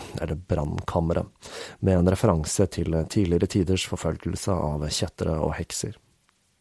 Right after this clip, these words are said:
Den første La Reynier skulle rette oppmerksomheten sin mot, var en person Marie Bosse hadde nevnt en rekke ganger.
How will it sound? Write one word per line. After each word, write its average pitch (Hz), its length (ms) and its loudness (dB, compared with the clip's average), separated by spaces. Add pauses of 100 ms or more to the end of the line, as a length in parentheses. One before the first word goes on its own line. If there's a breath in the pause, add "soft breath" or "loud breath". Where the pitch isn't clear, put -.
(1000 loud breath)
Den 98 240 2
første - 640 2
La 90 320 4
Reynier 101 480 4
skulle 85 240 -2
rette 90 240 -2
oppmerksomheten 95 720 0
sin 101 160 4
mot, 104 400 2
var 71 160 -2
en - 160 -6
person 92 320 -4
Marie 90 240 2
Bosse 95 480 0
hadde 78 240 0
nevnt 78 240 -4
en 82 160 0
rekke 101 240 -2
ganger. 85 320 0